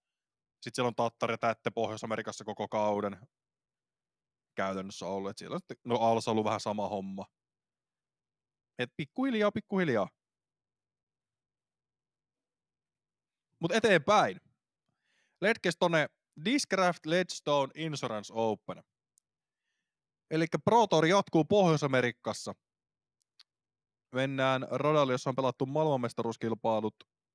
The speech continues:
avoimien naisten osalta kaksituhatta yhdeksäntoista ja mastereiden M M-kilpailut myöhemmin tänä vuonna, aikaisemmin tänä vuonna tietenkin,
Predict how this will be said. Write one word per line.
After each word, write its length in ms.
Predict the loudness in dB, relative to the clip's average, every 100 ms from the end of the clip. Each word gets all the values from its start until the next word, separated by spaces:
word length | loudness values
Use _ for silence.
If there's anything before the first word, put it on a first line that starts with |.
| _ 0
avoimien 460 | 4 4 4 4
naisten 300 | 4 2 0
osalta 220 | -4 -4
kaksituhatta 360 | -2 -4 -4 -2
yhdeksäntoista 600 | -2 -2 -2 0 0 -4 _ _ _ _ _ _ _ _ _ _ _ _ _ _ _ _ -2
ja 80 | 4
mastereiden 640 | 4 4 4 6 6 2
M 400 | 2 2 4 2
M-kilpailut 540 | 0 0 2 2 0 -2
myöhemmin 360 | 2 2 2 2
tänä 280 | 2 4 4
vuonna, 300 | 2 0 -4
aikaisemmin 400 | 2 2 2 -8
tänä 220 | -10 -12 -12
vuonna 160 | -10
tietenkin, 340 | -10 -12 -14